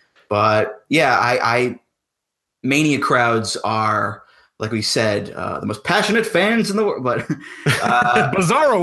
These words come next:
Speaker 2: world, yeah.
Speaker 1: yeah. <laughs> But yeah, uh, m-, we'll, we'll see. Uh, maybe it'll be, uh, maybe it'll be fine. Maybe they'll give it the benefit of the doubt. But likely, I think, uh, it, it could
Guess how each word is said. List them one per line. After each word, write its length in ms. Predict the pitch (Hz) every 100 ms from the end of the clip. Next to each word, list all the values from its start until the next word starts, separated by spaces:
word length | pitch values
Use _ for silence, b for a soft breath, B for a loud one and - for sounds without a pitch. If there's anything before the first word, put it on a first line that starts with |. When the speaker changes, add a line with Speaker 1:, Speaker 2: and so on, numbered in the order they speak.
| 165
Speaker 2:
world, 240 | 147 120
yeah. 360 | 139 208 170 147 -
Speaker 1:
yeah. 160 | 170 -
<laughs> 60 | _ _ _ - B B B B -
But 460 | 127 131 131 -
yeah, 220 | 151 175
uh, 580 | 123 95 117 113 90 - -
m-, 200 | - - - - -
we'll, 160 | 95
we'll 160 | 127 147
see. 420 | 147 123 - 131 -
Uh, 240 | 113 110
maybe 420 | 113 127 139 139
it'll 120 | 139 135
be, 200 | 135 131
uh, 100 | 120 131
maybe 140 | 131
it'll 100 | 147
be 80 | 143
fine. 500 | 147 147 147 151 -
Maybe 160 | 120 123
they'll 100 | 117
give 120 | 120
it 40 |
the 60 | 113
benefit 220 | 113 113
of 80 | 110
the 60 |
doubt. 240 | 113 113 107
But 280 | 101 101 - _ _ _ _ -
likely, 540 | 117 123 123 120 117 110
I 100 | 110
think, 360 | - 110 107 - - _ _ _ _ _ _
uh, 480 | - 104 101 101 101 -
it, 160 | 98 -
it 140 | 107
could 380 | - 120 110 98